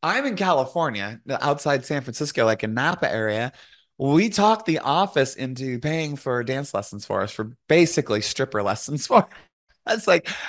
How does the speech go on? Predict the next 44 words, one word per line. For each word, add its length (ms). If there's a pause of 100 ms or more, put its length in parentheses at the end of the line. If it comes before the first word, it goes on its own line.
(200)
how 160
to 80
dance 440
like, 380
uh, 480
sexy 420
stripper 280
guys. 420 (520)
And 120
we 100
went, 320 (220)
like, 320
multiple 440
times 320
a 40
week 280 (260)
to, 360
you 140
know, 140 (100)
hour, 280
hour 200
and 80
a 40
half 220
dance 260
lessons 340
to 80
figure 320
out 120
how 140
to 60
do 240
this. 220
So 380
after 380
about 380
a 40
month 260
and 80
a 40
half 280
of 120
doing 240
it, 220